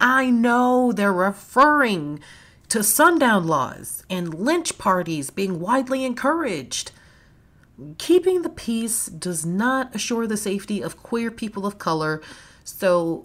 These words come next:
be ready to educate yourselves and practice transformative accountability. When you hear accountability, do you imagine being browbeaten by a paternal figure or a crowd of people because you vocalized your truth and it felt like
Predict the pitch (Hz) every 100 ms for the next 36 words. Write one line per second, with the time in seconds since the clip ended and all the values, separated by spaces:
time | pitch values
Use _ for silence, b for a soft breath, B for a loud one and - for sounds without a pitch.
0 | 156 220 254 277 262 - - 247 233 220
1 | 208 170 175 180 160 160 160 - 185 170
2 | - 196 190 185 175 - 202 208 - -
3 | 190 180 170 165 160 B B B B -
4 | 151 - 175 170 147 123 - - - 175
5 | 190 254 403 403 233 202 185 190 - 165
6 | - 190 220 214 160 147 143 139 143 -
7 | - 147 147 180 254 370 320 302 254 262
8 | 214 185 143 127 127 147 180 170 165 165
9 | 160 165 160 147 139 117 - - - -
10 | 165 190 170 165 175 160 160 175 165 165
11 | - 143 143 139 143 B B B B B
12 | 123 - 180 185 180 - - 180 175 175
13 | 170 165 147 - 160 156 143 151 175 180
14 | 180 170 175 175 151 147 - 190 180 165
15 | 156 - - 165 160 - - 135 131 -